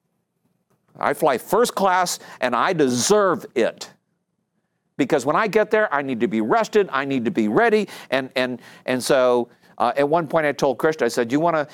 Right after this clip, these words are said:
you wanna increase my shelf life?" And she went, "Yeah." I said, "Please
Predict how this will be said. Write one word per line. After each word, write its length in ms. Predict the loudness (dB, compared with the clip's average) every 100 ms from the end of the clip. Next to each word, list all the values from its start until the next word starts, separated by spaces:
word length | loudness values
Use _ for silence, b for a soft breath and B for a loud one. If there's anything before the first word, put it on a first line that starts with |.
| B
you 120 | 0
wanna 160 | 2 0
increase 520 | 0 -2 0 0 0
my 120 | -2
shelf 320 | -2 2 0 2
life?" 240 | -2 -2
And 100 | -4
she 140 | 0
went, 240 | 2 0 -2
"Yeah." 560 | 0 2 2 2 0 -2 B -6
I 80 |
said, 260 | -2 -2 -4
"Please 420 | -4 0 0 -2